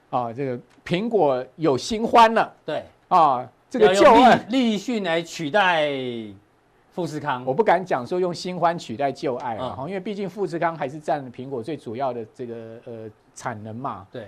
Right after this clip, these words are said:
Speaker 2: 哦，但是我觉得
Speaker 1: 我最近很多媒体都在写这样的一个报道，
Speaker 2: 对，但我觉得
Speaker 1: 包括日经中文网啊等等。
Speaker 2: 是，是，是，我觉得立讯会渐渐的开始威胁到苹果的地位。
Speaker 1: 嗯。对。
Speaker 2: 这其实是，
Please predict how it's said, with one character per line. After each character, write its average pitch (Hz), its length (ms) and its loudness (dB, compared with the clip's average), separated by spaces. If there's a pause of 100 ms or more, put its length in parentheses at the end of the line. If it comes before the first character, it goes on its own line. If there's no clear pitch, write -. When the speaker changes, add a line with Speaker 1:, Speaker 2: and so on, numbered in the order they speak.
(100)
Speaker 2:
哦， 139 180 0
但 233 140 0
是 247 80 -2
我 151 160 0
觉 160 160 -6
得 160 60 0
Speaker 1:
我 175 40 0
最 226 120 2
近 220 100 0
很 175 80 -2
多 208 100 0
媒 185 140 -2
体 135 160 -8
都 160 140 -2
在 165 120 6
写 131 200 -8
这 127 80 -8
样 135 80 -4
的 123 80 -10
一 - 20 -10
个 117 100 -10
报 123 120 -4
道， - 20 -2
Speaker 2:
对， 185 140 2
但 247 140 2
我 143 120 0
觉 156 80 2
得 151 80 4
Speaker 1:
包 - 60 0
括 175 60 -6
日 160 40 -6
经 156 180 -8
中 147 160 -4
文 120 200 -8
网 104 140 -12
啊 85 180 -20
等 123 180 -6
等。 - 0 -
Speaker 2:
是， 104 140 -12
是， 107 180 -14
是， 95 60 -12
我 127 120 -6
觉 185 120 0
得 214 160 0
立 240 180 -4
讯 175 260 -6
会 160 160 -4
渐 151 300 -4
渐 143 220 -6
的 117 100 -8
开 151 260 -6
始 147 200 -14
威 151 200 -4
胁 123 220 -10
到 127 140 -2
苹 117 260 -16
果 127 160 -10
的 98 100 -16
地 131 240 -8
位。 127 180 -6
Speaker 1:
嗯。 - 40 -20 (180)
对。 107 140 -16
Speaker 2:
这 226 160 2
其 180 300 -6
实 - 0 -
是， - 160 -14